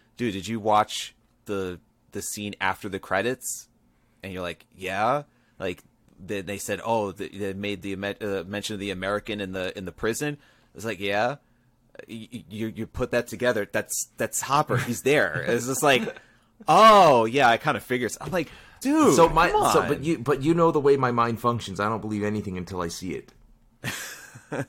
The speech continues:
Speaker 2: So, yeah, I could be like, "Maybe he's there. I'm not sure," but I have to know. I need to, I need to physically see.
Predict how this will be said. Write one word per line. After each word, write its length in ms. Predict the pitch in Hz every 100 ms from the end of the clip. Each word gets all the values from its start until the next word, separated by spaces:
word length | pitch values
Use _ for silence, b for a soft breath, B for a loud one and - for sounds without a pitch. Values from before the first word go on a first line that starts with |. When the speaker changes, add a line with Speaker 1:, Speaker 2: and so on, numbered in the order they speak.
| -
Speaker 2:
So, 420 | 135 127 107 98 B B
yeah, 340 | 135 147 139
I 100 | 120 120
could 160 | 131
be 100 | 127
like, 220 | 120 113
"Maybe 280 | 123 147 151 127
he's 240 | 123 104
there. 200 | 123 120
I'm 120 | 117
not 160 | 120 113
sure," 180 | - 117
but 160 | 98
I 200 | - 104
have 280 | 107 107 107 -
to 100 | 87
know. 500 | 85 92 95 85 57
I 100 | 90
need 220 | 104 104 98
to, 140 | 82 b b
I 80 | 95
need 140 | 113 107
to 80 | - _
physically 480 | 147 123 127 123 113
see. 640 | 113 - 120 117 98 65